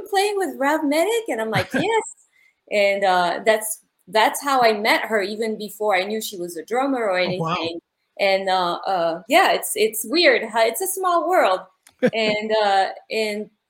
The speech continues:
Speaker 1: especially I was in, at this sushi place where I've never been before. It was in the Valley here in L A, where I, I hardly go, uh, unless I have to, you know, go to my storage or, or do s-, or meeting somebody. But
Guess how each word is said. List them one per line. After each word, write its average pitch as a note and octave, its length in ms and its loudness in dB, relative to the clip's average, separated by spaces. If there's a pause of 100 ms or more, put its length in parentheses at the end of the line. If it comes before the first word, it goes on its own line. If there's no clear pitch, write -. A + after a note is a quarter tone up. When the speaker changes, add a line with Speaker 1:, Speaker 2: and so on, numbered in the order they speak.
(240)
Speaker 1:
especially E4 640 0
I A3 200 2
was D#4+ 280 -2
in, C4+ 160 -2
at A#3 180 -4
this C4 240 -8
sushi F4 380 -6
place G#3+ 360 -4
where G#3+ 160 -2
I've G#3 140 -4
never C#4 300 -4
been C4+ 240 0
before. A3 760 -4 (400)
It - 80 -4
was A#3 220 -4
in A#3 100 -6
the A3+ 120 -4
Valley A#3+ 500 0
here G#3+ 260 -2
in G#3+ 140 -4
L G#3 240 -2
A, G3 220 -2
where F#3 280 -2
I, F3+ 220 -4 (200)
I F#3 220 -4 (140)
hardly D4+ 340 -2 (100)
go, A3 520 2 (420)
uh, F#3+ 300 0
unless G3+ 400 -4
I F#3 100 -2
have F#3+ 380 -6
to, G#3+ 80 -10
you G3+ 520 -8
know, F#3 120 -6
go G3 220 -6
to G3+ 140 -12
my F3 140 -6
storage A3 680 0
or, E3+ 280 -4
or F#3 220 -4
do F#3+ 220 -12
s-, B3 160 -10
or F#3 280 0
meeting C4 320 -2
somebody. F#3 680 -4
But E3+ 200 -2